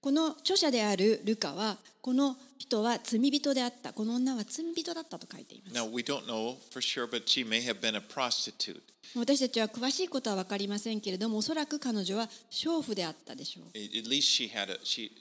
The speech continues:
Speaker 2: had a very bad reputation.
Speaker 1: どちらにしても彼女はとても評判の悪い女でした。
Speaker 2: And she was very bold, someone with, with that reputation, to come to a house, to the house of a Pharisee who were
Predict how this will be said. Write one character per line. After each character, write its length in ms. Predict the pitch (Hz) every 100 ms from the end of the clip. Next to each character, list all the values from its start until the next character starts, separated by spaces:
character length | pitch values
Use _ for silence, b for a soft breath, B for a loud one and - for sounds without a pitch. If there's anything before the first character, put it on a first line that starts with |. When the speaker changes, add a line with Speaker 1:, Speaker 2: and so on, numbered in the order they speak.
| -
Speaker 2:
had 140 | 123 101
a 40 |
very 300 | - 113 107
bad 360 | 78 101 107 95
reputation. 880 | 95 101 - 92 - 135 127 - - - - B B B 214
Speaker 1:
ど 140 | 214
ち 120 | 208
ら 100 | 220
に 120 | 220 214
し 80 |
て 120 | - 339
も 120 | 294
彼 240 | 240 214
女 120 | 180
は 120 | 180 196
と 140 | 208
て 140 | 269
も 120 | 262 247
評 300 | 262 330 349
判 220 | 339 339
の 100 | 311
悪 240 | 269 302
い 100 | 339
女 280 | - 180 180
で 120 | 156
し 100 | 175
た。 100 | - - _ -
Speaker 2:
And 80 | 117
she 180 | - 247
was 160 | 180
very 380 | - 202 269 220
bold, 800 | - 113 185 233 107 76 - - - B -
someone 680 | - - 151 151 139 120 117
with, 260 | 117 113 - -
with 240 | 113 107 117
that 160 | 107 -
reputation, 600 | 107 110 104 113 - 98
to 100 | 104 -
come 320 | - 165 143
to 160 | 120
a 60 | 98
house, 560 | - 120 135 - - - B B -
to 100 | 92
the 80 | 98
house 380 | 120 127 -
of 80 | 95
a 40 | 85
Pharisee 840 | - - 151 123 90 - 85 78 107
who 240 | 95 90 - B B _
were 420 | 104 101 92 90